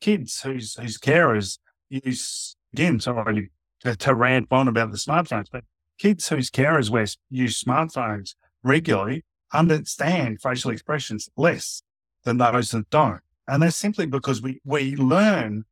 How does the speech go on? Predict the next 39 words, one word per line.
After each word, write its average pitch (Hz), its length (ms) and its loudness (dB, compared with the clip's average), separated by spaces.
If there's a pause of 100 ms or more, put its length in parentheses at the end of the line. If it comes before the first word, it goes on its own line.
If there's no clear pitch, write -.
(360)
different 131 280 -4
facial 120 300 0
expressions 107 640 -6
and, 127 160 0
and 127 160 4
our 113 200 4
emotions 113 600 0 (440)
because 156 400 2
of 135 340 4 (340)
how 135 220 6
other 123 160 4
people 123 320 0
respond. 185 680 0
So 131 380 0 (360)
you 143 120 0
think 202 200 0
about 135 320 2 (280)
a 127 80 -2
child 156 520 4
in, 131 380 -4 (240)
who's, 139 340 -8
who's 127 200 -2
playing 143 640 2
at, 127 200 -6
at 117 100 2
a 107 80 0
park, 113 440 -2 (520)
and 135 280 0
normally 156 440 2
what 127 160 2
would 120 140 0
happen 131 360 0
is 110 140 -8
that 120 180 -14
the 135 100 -4
child 175 380 4
would 123 160 2
do 131 160 2
something 117 520 -4